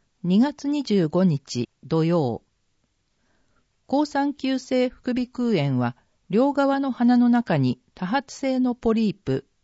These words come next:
鼻竹ができる難治性の慢性副鼻腔炎です。病気の特徴的な症状や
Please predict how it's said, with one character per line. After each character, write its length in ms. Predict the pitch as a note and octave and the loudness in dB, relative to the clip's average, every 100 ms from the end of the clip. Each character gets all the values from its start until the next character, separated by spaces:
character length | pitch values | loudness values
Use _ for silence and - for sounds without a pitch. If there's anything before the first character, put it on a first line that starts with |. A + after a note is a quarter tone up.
| _ | _
鼻 300 | - F3+ F#3+ | -4 -2 -2
竹 480 | F3+ D#3 - C3 - _ _ - | -4 -4 -4 -4 -6 _ _ -4
が 140 | F#3+ | -2
で 100 | G3 | -2
き 180 | G3 G3+ | -2 -2
る 220 | D#3+ C3+ _ _ - | 0 -2 _ _ -8
難 240 | F#3+ B3 C#4 | -4 -2 -4
治 120 | C4+ | -8
性 300 | - B3+ B3 | -6 -4 0
の 280 | A#3 A#3 - | 0 0 -4
慢 240 | G3+ A3+ B3+ | -4 -4 -4
性 320 | - B3 A#3+ | -6 -4 -4
副 280 | - - A#3 | -8 -8 -6
鼻 140 | A3+ | -6
腔 260 | - A3+ G#3 | -6 -4 -2
炎 240 | C3 A#2+ | -2 -2
で 140 | A#2 A2 | -4 -8
す。 360 | - - _ _ _ _ _ _ _ _ _ _ F3 | -12 -20 _ _ _ _ _ _ _ _ _ _ -4
病 220 | F#3+ C#4 | 0 0
気 140 | - | -2
の 160 | C#4 C#4 | -2 -2
特 240 | A3 - | -4 -8
徴 220 | - C4+ C#4 | -6 -6 -4
的 220 | C#4 C4 | -6 -2
な 120 | C4 | -2
症 300 | B3 B3+ B3+ | -2 -2 -4
状 240 | A3+ B3 G#3 | -2 0 0
や 240 | C3 B2+ | -2 -6